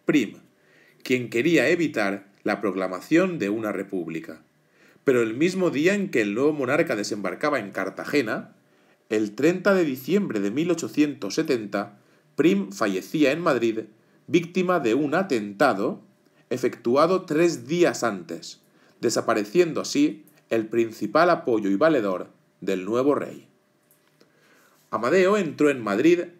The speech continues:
el dos de enero de mil ochocientos setenta y uno,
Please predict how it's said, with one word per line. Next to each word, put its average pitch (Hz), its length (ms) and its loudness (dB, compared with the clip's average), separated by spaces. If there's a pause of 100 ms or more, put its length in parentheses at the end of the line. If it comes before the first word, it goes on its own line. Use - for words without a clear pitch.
el 104 240 -2
dos 160 300 4
de 95 200 0
enero 175 520 0
de 104 180 -2
mil 156 260 0
ochocientos 165 640 0
setenta 151 360 -2
y 113 100 0
uno, 101 240 -4